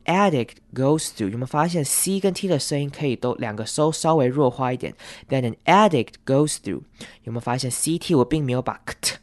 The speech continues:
的声音完全念出来？That an addict goes through when experiencing withdrawals. Withdrawals 也是一个非常难念的字。首先看到前面的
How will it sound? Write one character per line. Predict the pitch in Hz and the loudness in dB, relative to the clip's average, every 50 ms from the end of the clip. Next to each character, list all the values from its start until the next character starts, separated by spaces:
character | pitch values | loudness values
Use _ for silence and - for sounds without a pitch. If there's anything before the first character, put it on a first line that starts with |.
| _ - _ _ | _ -20 _ _
的 | - 110 107 104 | -4 -2 -2 -2
声 | 110 - - - 139 135 | -4 -6 -4 -4 -2 -2
音 | 139 131 | 0 0
完 | 117 101 | 0 -2
全 | 101 110 107 113 | -2 -4 -4 -2
念 | 117 104 | -4 -4
出 | - - - 98 | -4 -8 -10 -8
来？ | 92 87 - _ - - - - - _ | -8 -10 -10 _ -18 -20 -20 -20 -14 _
That | - 139 143 | -2 0 0
an | 139 131 123 _ | 0 0 -4 _
addict | - 151 180 196 180 156 131 - - - _ | 0 4 4 4 4 4 0 0 -4 -20 _
goes | - 135 143 160 180 175 - | 2 6 6 6 6 4 0
through | - - 113 107 110 120 - - - - - - - | -2 -2 -2 -2 -2 -4 -8 -14 -16 -16 -16 -20 -4
when | - 131 123 120 117 | -2 -2 0 0 -2
experiencing | - - - - - 160 185 196 190 170 143 123 117 - - 120 107 110 120 - - - _ _ | -4 -4 -6 -2 2 4 4 6 6 4 2 2 0 -4 -4 -4 -6 -8 -10 -14 -18 -20 _ _
withdrawals. | - 110 - - - - 120 127 135 139 147 139 120 92 65 69 - - - - - - - | -8 -8 -8 -10 -12 -4 -2 0 2 2 2 2 2 2 0 -2 -8 -14 -18 -20 -20 -6 -4
Withdrawals | 127 120 - - - - - 170 170 185 196 196 175 143 131 - | -4 -4 -4 -8 -14 0 4 6 8 8 8 8 8 6 4 2
也 | 113 113 | -4 -2
是 | 117 - 143 | -2 -2 0
一 | 131 | -2
个 | 139 | -2
非 | 127 - 135 135 | -2 0 -2 -2
常 | - 127 117 113 | -2 -4 -6 -4
难 | 110 107 110 | -6 -4 -4
念 | 117 120 | -4 -2
的 | 117 101 | -4 -4
字。 | 92 - - 127 104 - | -4 -4 -4 -4 -4 -4
首 | - - 110 | -4 -4 -4
先 | - - 143 | -2 -2 -2
看 | 147 - - 180 160 | -4 -4 -4 -4 -2
到 | 156 165 151 | 0 0 0
前 | 135 - - - 120 117 | 0 -2 -6 -6 -4 -4
面 | 123 139 139 | -4 -2 -2
的 | 120 | -4